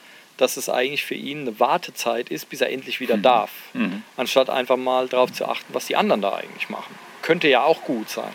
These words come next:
Speaker 2: Ja.
Speaker 1: Ja, ähm, und sowas ist immer schade drum, zumal man als Publikum, also zumindest wenn man musikalisch irgendwie ein bisschen erfahren ist,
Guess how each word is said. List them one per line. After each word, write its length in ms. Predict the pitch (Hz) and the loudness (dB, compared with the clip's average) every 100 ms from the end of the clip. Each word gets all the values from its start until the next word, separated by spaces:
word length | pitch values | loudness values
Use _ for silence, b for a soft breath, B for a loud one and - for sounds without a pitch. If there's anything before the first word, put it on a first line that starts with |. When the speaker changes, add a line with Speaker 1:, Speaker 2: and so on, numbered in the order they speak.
| - | -8
Speaker 2:
Ja. 380 | 127 123 107 107 - | -2 0 0 -6 -2
Speaker 1:
Ja, 260 | 107 123 - B B B B | 0 0 -4 B B B B
ähm, 720 | - 123 117 117 117 117 117 117 - B - - | 4 6 6 2 -8 -6 -8 -10 -14 B -16 -8
und 400 | - 120 120 120 117 - | 2 4 4 -4 -10 -2
sowas 320 | - 151 151 | 4 4 2
ist 120 | - | -4
immer 120 | 147 | -4
schade 360 | 127 147 170 147 | 2 6 4 2
drum, 360 | - 131 160 208 | -4 -4 -4 -10
zumal 600 | - - 127 113 123 127 | -8 -6 -4 -2 0 -2
man 280 | 151 160 185 | 0 0 0
als 180 | - - | -6 -10
Publikum, 540 | - 180 175 190 190 | -6 -2 0 2 0
also 200 | 170 127 | -2 -6
zumindest 500 | 117 131 135 139 135 | -6 -4 -2 0 -2
wenn 100 | 135 | -2
man 140 | 127 123 | -2 -2
musikalisch 640 | 123 120 117 120 135 127 | -6 -6 0 0 0 -2
irgendwie 320 | - 127 123 | -4 -4 -4
ein 80 | 123 | -6
bisschen 180 | 120 120 | -6 -8
erfahren 480 | 120 - 120 143 165 | -4 0 0 0 -2
ist, 220 | 185 - | -8 -8